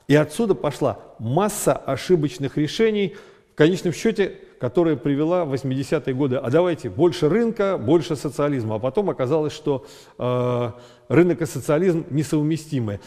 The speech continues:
То есть происходила очень хитрая подмена понятий. Причём сначала она происходила по неграмотности, а потом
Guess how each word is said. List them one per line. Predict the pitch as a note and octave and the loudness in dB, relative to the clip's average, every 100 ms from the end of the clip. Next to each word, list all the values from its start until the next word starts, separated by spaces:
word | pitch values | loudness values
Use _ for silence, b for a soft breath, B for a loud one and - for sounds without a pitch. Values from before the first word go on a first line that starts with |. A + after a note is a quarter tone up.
| B - | B 4
То | |
есть | F3+ - - | 4 4 -2
происходила | E3 D#3+ - E3+ A#3 G#3+ C3+ - | 0 2 0 -2 0 0 0 0
очень | F#3 F3 D#3+ | 0 -2 -6
хитрая | - A#3 D#3+ A#2+ G#2 | -4 -4 -2 -2 -2
подмена | C#3+ B2+ E3+ G3+ F#3 | -2 0 0 0 -2
понятий. | F3+ F#3+ F3 A2 A2 | -2 0 -2 -2 -6
Причём | G2 B2+ F#3 | -8 -2 -2
сначала | F3+ E3+ G#3+ F3+ C#3+ | 0 0 2 2 0
она | C3 | -2
происходила | G#2+ C#3 - D3+ D#3 C#3+ G2+ | -4 -4 -2 -2 0 -2 -2
по | - D#3 | 0 0
неграмотности, | D3+ C3+ C#3+ A3 A3 - A#2+ A2+ - G#2 b b b b b _ _ | 0 -2 0 0 -2 -4 -8 -12 -10 -10 b b b b b _ _
а | - A#2+ | -2 0
потом | B2+ A3+ A#3 | 0 -2 -4